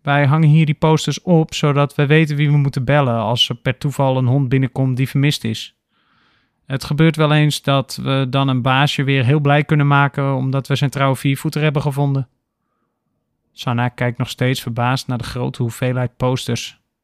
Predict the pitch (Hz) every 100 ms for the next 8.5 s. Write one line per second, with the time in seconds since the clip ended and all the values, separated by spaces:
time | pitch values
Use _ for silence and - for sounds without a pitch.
0 | _ _ 123 135 147 151 151 120 - -
1 | 127 123 117 117 - _ _ _ _ _
2 | _ _ _ _ _ 196 196 190 190 185
3 | 175 _ _ _ - 185 185 190 180 175
4 | 196 180 - 165 202 233 143 110 _ _
5 | _ - 127 117 - 123 123 120 _ _
6 | _ _ _ _ _ _ _ _ 190 190
7 | 185 175 123 120 - _ - 120 120 -
8 | 120 117 123 120 113